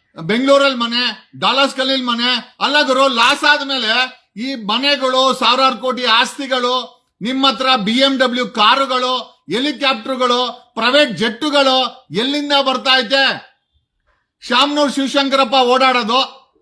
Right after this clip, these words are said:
ಬಿ ಎಂ, ಏನೋ ಬಿ ಎಂ, ಬೆ-, ಬೆಂಜ್ ಅಲ್ಲಿ ಓಡಾಡೋದು. ನಮ್ ಪ್ರಶ್ನೆ ಏನಪ್ಪಾ ಅಂತಂದ್ರೆ, ಫ್ಯಾಕ್ಟರಿ ಓನರ್ಗಳು ಲಾಸು ಅನ್ಕೊಂಡು ಹೆಲಿಕಾಪ್ಟರ್ ತಗೊಂಡಿದ್ದೀರಾ? ಯಾರು ಅಲ್ಲ, ಸತೀಶ್ ಜಾರಕಿಹೊಳಿ ಬೆಳಗಾವಿನ ಸಾವ್ಕಾರ,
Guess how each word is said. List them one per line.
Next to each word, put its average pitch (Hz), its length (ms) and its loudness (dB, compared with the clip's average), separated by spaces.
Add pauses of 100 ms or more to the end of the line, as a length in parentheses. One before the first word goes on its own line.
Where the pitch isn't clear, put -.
ಬಿ 170 140 -4
ಎಂ, 269 260 2
ಏನೋ 247 200 -2
ಬಿ 208 140 -2
ಎಂ, 262 220 0
ಬೆ-, 196 280 -2
ಬೆಂಜ್ 254 300 0
ಅಲ್ಲಿ 277 160 4
ಓಡಾಡೋದು. 254 640 0 (180)
ನಮ್ 233 140 -4
ಪ್ರಶ್ನೆ 285 320 0
ಏನಪ್ಪಾ 269 340 2
ಅಂತಂದ್ರೆ, 226 760 -4
ಫ್ಯಾಕ್ಟರಿ 294 440 -2
ಓನರ್ಗಳು 277 480 -2
ಲಾಸು 247 420 0
ಅನ್ಕೊಂಡು 233 520 -4
ಹೆಲಿಕಾಪ್ಟರ್ 269 840 -2
ತಗೊಂಡಿದ್ದೀರಾ? 262 800 -2 (300)
ಯಾರು 269 300 4
ಅಲ್ಲ, 269 260 0
ಸತೀಶ್ 247 420 -6
ಜಾರಕಿಹೊಳಿ 254 960 -2 (380)
ಬೆಳಗಾವಿನ 277 640 2
ಸಾವ್ಕಾರ, 262 540 0